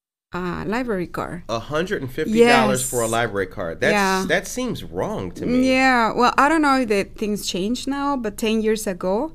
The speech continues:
Speaker 2: Oh, wow.
Speaker 1: Yeah, uh, that's how it, it plays. So when it was the bookmobile, it was fun for us to stop by
Speaker 2: Mm-hmm.
Speaker 1: and check the books and see the things and read a little bit and be, be there. So
Speaker 2: Wow.
Speaker 1: it was fun. Yeah, so.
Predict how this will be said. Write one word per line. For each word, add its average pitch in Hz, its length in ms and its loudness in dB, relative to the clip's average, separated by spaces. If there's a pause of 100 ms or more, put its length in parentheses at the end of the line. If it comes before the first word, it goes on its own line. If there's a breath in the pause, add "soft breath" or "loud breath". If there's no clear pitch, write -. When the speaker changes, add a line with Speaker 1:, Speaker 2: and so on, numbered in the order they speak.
(120)
Speaker 2:
Oh, 131 120 2
wow. 107 340 0
Speaker 1:
Yeah, 190 500 0
uh, 185 120 -4
that's 190 300 -4
how 180 300 -2
it, 180 180 -8 (100)
it 190 140 -6
plays. 175 240 -2
So 220 120 2
when 208 200 2
it 226 140 0
was 254 200 0
the 240 100 4
bookmobile, 226 680 2
it 254 60 2
was 240 220 2
fun 233 320 4
for 269 200 2
us 285 340 2 (420 soft breath)
to 214 100 -2
stop 269 380 0
by 196 400 2
Speaker 2:
Mm-hmm. 214 180 -2
Speaker 1:
and 202 320 0
check 202 280 -2
the 202 60 -10
books 233 560 2
and 202 200 -2
see 214 420 2
the 185 160 -4
things 220 500 -6
and 180 200 -4
read 202 200 0
a 196 80 -2
little 196 240 -4
bit 202 400 -2
and 185 200 -4
be, 185 320 -6 (240)
be 220 100 -8
there. 277 340 -4 (400 loud breath)
So 208 100 -2
Speaker 2:
Wow. 240 40 0
Speaker 1:
it 247 80 2
was 311 100 -4
fun. 233 480 -4
Yeah, 208 420 -6
so. 196 280 -8